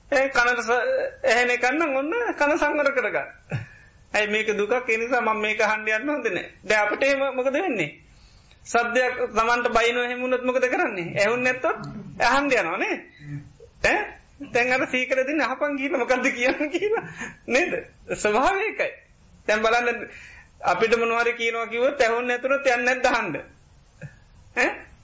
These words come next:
යනව නේද? මොකද්ද කියන්නේ කියලා? <laughs> නේ-, නේද? ඒක සංවර කරගන්න බෑ. මොකද අසි-, අ-, අර අසතියින් කරන්නේ අහන්න. අහන්න එකයි.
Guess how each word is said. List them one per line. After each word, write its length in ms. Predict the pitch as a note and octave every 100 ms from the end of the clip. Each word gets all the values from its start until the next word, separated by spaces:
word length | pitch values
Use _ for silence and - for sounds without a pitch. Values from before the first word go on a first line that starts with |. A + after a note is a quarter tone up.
| - - - - - -
යනව 240 | G3+ B3+
නේද? 200 | C#4 F#4 D#3+ D#3+ - - - -
මොකද්ද 340 | F3+ F#3+ G#3+ G#3+
කියන්නේ 380 | G#3+ G#3+ G#3+
කියලා? 300 | G#3+ A#3 - - - -
<laughs> 1200 | - - - C#5+ A3+ - C4 - - - - -
නේ-, 280 | A3 C4+ B3+ - - B3 A#3+ -
නේද? 260 | - C4 A#3+
ඒක 180 | G#3+ E4+
සංවර 400 | C#4 B3+ C4 C4+
කරගන්න 400 | C4 B3+ B3+ E4
බෑ. 180 | F#4 C4
මොකද 240 | B3 B3+ A3+ -
අසි-, 460 | G#3+ G3+ F4+ G4 -
අ-, 220 | - A3
අර 140 | G#3+ G3 - - - - -
අසතියින් 500 | G#3 C#4 D4+ E4 D4
කරන්නේ 300 | D4+ G#4 D4
අහන්න. 320 | D#4 D#4+ A3 - - _ - -
අහන්න 280 | G3+ G3+ G3
එකයි. 240 | F3+